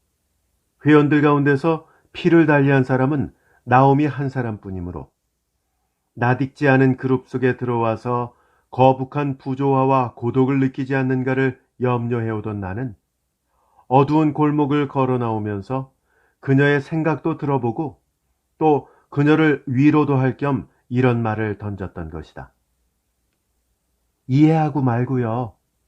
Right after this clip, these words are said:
그리고 저는 이 분위기를 대단히 좋아해요. 저를 맞아주는 동무들의 심정도 좋고 선생님께 대해서는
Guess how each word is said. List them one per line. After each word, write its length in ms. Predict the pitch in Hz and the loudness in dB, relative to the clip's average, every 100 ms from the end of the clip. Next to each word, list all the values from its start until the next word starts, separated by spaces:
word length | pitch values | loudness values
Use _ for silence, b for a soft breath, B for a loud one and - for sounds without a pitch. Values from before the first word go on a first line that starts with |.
| _ _ _ _ _ | _ _ _ _ _
그리고 260 | 123 127 135 | -2 0 0
저는 440 | 127 123 160 127 - _ _ | -2 -2 -4 -6 -12 _ _
이 200 | 123 147 | 0 0
분위기를 640 | - 135 135 135 135 135 - _ | 0 0 0 0 0 0 -4 _
대단히 440 | - 110 117 117 117 | -6 -2 0 0 -2
좋아해요. 640 | - 104 98 85 82 92 - _ _ _ _ _ _ _ _ _ | -4 -4 -4 -4 -8 -12 -16 _ _ _ _ _ _ _ _ _
저를 260 | 127 123 | 0 2
맞아주는 640 | 135 123 123 120 127 131 123 b b | 4 2 0 0 2 2 -2 b b
동무들의 560 | - 131 131 135 135 139 | 2 6 6 4 4 2
심정도 520 | 127 131 123 120 113 | 2 0 0 -2 -4
좋고 520 | 120 110 - 151 139 - _ _ _ _ _ _ _ | -6 -8 -8 -8 -10 -12 _ _ _ _ _ _ _
선생님께 640 | - 165 175 165 151 160 | -2 0 2 2 2 0
대해서는 600 | 151 147 139 147 151 143 | 0 -2 -2 -2 -2 -2